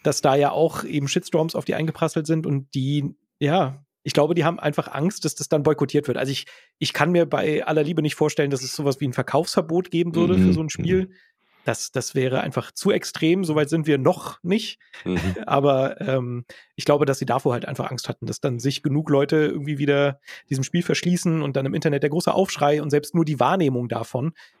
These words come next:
Speaker 1: die ist ja da, da kann man sich ja nicht vor, äh, schützen, selbst wenn man weiß, es ist jetzt nur eine Minderheit, die sich da lautstark drüber beschwert, aber die Wahrnehmung ist eben trotzdem da und drüber diskutiert wird eben trotzdem und ich weiß nicht, ich glaub, die wollen gerade einfach eine ganz, ganz sichere Nummer, wo sie wissen,
Speaker 2: Ja.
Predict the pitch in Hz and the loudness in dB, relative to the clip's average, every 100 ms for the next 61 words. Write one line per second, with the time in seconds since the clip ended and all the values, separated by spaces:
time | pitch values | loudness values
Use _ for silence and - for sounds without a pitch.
0 | _ 151 - 175 143 - 135 160 131 117 | _ -2 2 4 2 0 0 2 2 0
1 | 127 135 135 139 135 - 139 123 123 131 | -2 -2 -2 -2 -2 -2 0 0 0 -2
2 | 127 - 175 - 120 120 - 143 131 117 | -2 -2 -2 0 0 0 0 0 0 2
3 | 127 160 - - 143 135 - 139 131 127 | 2 0 -2 -8 -2 -2 0 0 2 2
4 | 123 156 180 156 175 165 151 147 - 147 | 2 4 4 2 0 -2 -4 -2 0 0
5 | 156 147 156 - 156 143 - 139 160 - | 0 0 0 0 -2 -2 0 0 0 -2
6 | _ _ _ _ - 135 117 131 170 160 | _ _ _ _ -2 0 4 4 4 4
7 | 151 147 135 135 170 - 139 123 127 127 | 2 0 -2 0 0 2 0 0 -2 0
8 | 131 135 - 147 165 170 151 135 123 143 | 0 2 0 0 2 2 0 -2 -2 -2
9 | - 123 117 - - _ _ _ 127 123 | 0 -2 -4 -8 -14 _ _ _ -4 -2
10 | 113 - 160 - 139 156 156 143 156 151 | -2 0 2 2 2 2 2 2 2 2
11 | 151 143 139 135 147 - 131 135 - 135 | -2 -4 -4 -2 -2 -2 -2 -2 -2 -2
12 | 131 127 123 110 127 127 131 - 123 76 | 0 2 0 0 -2 -2 -2 2 4 2